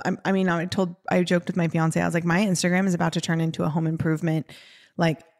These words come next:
new home Instagram." She's like, "Oh yeah, that'll be confusing for your followers. Go for it." <laughs>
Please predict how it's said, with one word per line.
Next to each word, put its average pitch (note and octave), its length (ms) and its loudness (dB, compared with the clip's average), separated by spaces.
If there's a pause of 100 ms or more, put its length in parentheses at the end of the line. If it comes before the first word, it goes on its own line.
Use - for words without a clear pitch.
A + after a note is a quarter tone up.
(340)
new G3 280 6
home E3+ 220 4
Instagram." D3 600 -2
She's F3 180 0
like, D#3+ 220 0
"Oh C4+ 120 2
yeah, A#3 180 2
that'll G3 220 2
be F#3+ 120 0
confusing E3 480 2
for E3 80 -2
your F3+ 120 0
followers. F3 500 0
Go F#3 140 2
for F#3 240 0
it." - 180 -4
<laughs> F#3+ 60 4